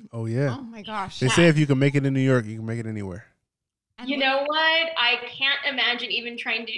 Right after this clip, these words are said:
Speaker 3: be an esthetician out there, but it was an awesome experience.
Speaker 2: Wow,
Speaker 1: Nice.
Speaker 2: that's fantastic. Okay, so you came back to Denver, you realized that aesthetics is your calling. And so what, after you got licensed, what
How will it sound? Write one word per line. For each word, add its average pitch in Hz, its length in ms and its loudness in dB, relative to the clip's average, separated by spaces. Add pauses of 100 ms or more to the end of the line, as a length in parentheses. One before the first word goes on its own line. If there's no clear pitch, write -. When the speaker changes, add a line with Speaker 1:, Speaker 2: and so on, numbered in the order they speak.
Speaker 3:
be 233 120 -2
an 214 60 -6
esthetician 220 540 -8
out 240 240 -4
there, 285 240 -6 (420)
but 254 140 -2 (680)
it 226 200 -2
was 233 100 -12
an 233 80 -8
awesome 214 360 -6
experience. - 600 -10 (260)
Speaker 2:
Wow, 190 520 -6
Speaker 1:
Nice. 190 100 -14
Speaker 2:
that's 240 300 -6
fantastic. 226 880 -2
Okay, 247 400 -2
so 247 320 -2
you 226 160 -6
came 302 240 -4
back 381 160 0
to 392 80 -8
Denver, 247 460 0 (300)
you 220 120 -14
realized 302 540 0
that 226 360 0
aesthetics 294 560 -4 (160)
is 254 200 -4
your 285 120 -2
calling. 233 580 0 (440)
And 311 180 -2
so 302 300 -2
what, 233 240 -6 (560)
after 330 320 0
you 370 100 -6
got 302 240 -2
licensed, 233 720 -8
what 269 760 -10